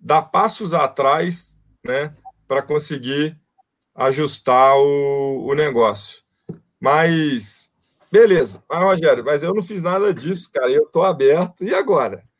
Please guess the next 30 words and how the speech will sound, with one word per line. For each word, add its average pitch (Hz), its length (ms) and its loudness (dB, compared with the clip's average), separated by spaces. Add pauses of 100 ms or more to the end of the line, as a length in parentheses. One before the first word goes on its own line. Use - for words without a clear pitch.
(280)
Cara, 147 300 -2
agora 151 680 0 (400)
é 156 240 2
estudar 190 520 -2
isso 202 440 -8 (200)
e 170 80 -6
verificar, 185 840 -2 (640)
é, 156 300 -2
se - 160 -10
você 190 260 -2
não 202 140 0
tem 208 180 0
que 202 60 -10
fazer 226 300 0
mudanças. 233 720 -2 (540)
Às 139 180 -2
vezes 175 140 -2
você 208 100 0
tá 196 200 0
no 190 120 2
lugar 185 280 0
certo - 680 -2 (460)
pra 165 120 -4
um 175 100 0
público 180 460 -6
pagador 170 840 0 (420)
de 135 100 -8
uma 156 120 -2
academia 160 920 -4 (280)
a 135 640 -4